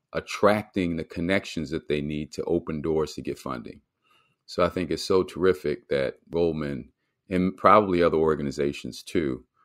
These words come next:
are looking at how they can support those leaders. So let's get back to you. Now, <laughs> the Human Services Assembly has been around a long time, and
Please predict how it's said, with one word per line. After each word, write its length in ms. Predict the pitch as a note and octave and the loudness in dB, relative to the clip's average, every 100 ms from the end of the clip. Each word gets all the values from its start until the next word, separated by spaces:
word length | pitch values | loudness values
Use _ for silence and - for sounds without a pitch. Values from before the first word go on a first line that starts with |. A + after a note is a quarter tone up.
| _ _ - | _ _ -4
are 140 | D2 | 0
looking 380 | D2+ F2+ - D2 | 2 0 0 -2
at 120 | C2+ | -2
how 200 | D#2+ D2 | -2 -2
they 140 | C#2+ C#2+ | 0 -4
can 240 | C#2+ C#2 | -6 -10
support 640 | - - - - F#2+ D2+ - | -8 -10 -8 -2 0 0 0
those 300 | C#2 C2 B1+ | -4 -4 -6
leaders. 500 | D#2+ C#2 - - - _ _ _ - _ | -6 -6 -10 -16 -20 _ _ _ -20 _
So 140 | - C3+ | 6 10
let's 220 | F3+ F#3 | 10 10
get 200 | F#3 - | 8 8
back 260 | C#3+ B2+ | 6 4
to 120 | - G#2 | 0 2
you. 400 | A#2 F#2+ A#2+ - _ _ _ _ _ | 6 6 4 -6 _ _ _ _ _
Now, 400 | A2 A2 G#2 - _ - | 2 4 4 0 _ -6
<laughs> 1700 | - - - G2+ - - - _ - _ _ - - - - - _ | -4 -4 -4 -8 -8 -12 -14 _ -20 _ _ -20 -20 -20 -20 -20 _
the 100 | C3+ | 6
Human 380 | B2 A3 A3 G3+ | 8 8 6 4
Services 600 | - D3 D3 C3+ G#2 F#2 | 10 10 10 4 -2 -4
Assembly 580 | F2+ A2+ G#2 F#2+ F#2+ F2+ | -2 2 2 2 2 2
has 220 | F2+ E2+ | 2 0
been 180 | F#2+ F#2+ | 0 2
around 600 | F2 F#2 F#2 F2 F2 E2+ _ | 2 4 4 4 0 -6 _
a 80 | - | -6
long 520 | D2+ E2+ G#2 G2+ G2+ | -2 2 2 2 0
time, 540 | - A2 G#2 C#2+ A#1+ A#1+ _ _ _ _ _ _ _ - | -2 0 0 0 -6 -14 _ _ _ _ _ _ _ -4
and 540 | F#2 F2 E2+ E2+ E2 | 0 4 4 2 -4